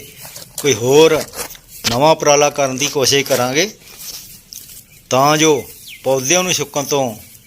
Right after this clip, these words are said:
ਬਚਾਇਆ ਜਾ ਸਕੇ। ਇਹ ਇੱਦਾਂ ਉੱਤੇ ਪਰਾਲੀ ਪਾ ਦਿੱਤੀ ਗਈ ਆ। ਇਹ ਜੋ ਵੱਡਾ ਪੌਦਾ ਆ, ਇਹਦੇ ਉੱਪਰ ਕਿਉਂਕਿ ਉੱਚਾ ਜ਼ਿਆਦਾ, ਇੱਕ ਪੌਦਾ ਇਹ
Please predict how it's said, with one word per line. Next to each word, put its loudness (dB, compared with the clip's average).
ਬਚਾਇਆ 0
ਜਾ 0
ਸਕੇ। -4
ਇਹ 0
ਇੱਦਾਂ 0
ਉੱਤੇ -2
ਪਰਾਲੀ -2
ਪਾ 0
ਦਿੱਤੀ -4
ਗਈ 0
ਆ। -2
ਇਹ 2
ਜੋ 4
ਵੱਡਾ 0
ਪੌਦਾ 0
ਆ, -2
ਇਹਦੇ 2
ਉੱਪਰ -2
ਕਿਉਂਕਿ -2
ਉੱਚਾ 0
ਜ਼ਿਆਦਾ, 2
ਇੱਕ -6
ਪੌਦਾ 0
ਇਹ 0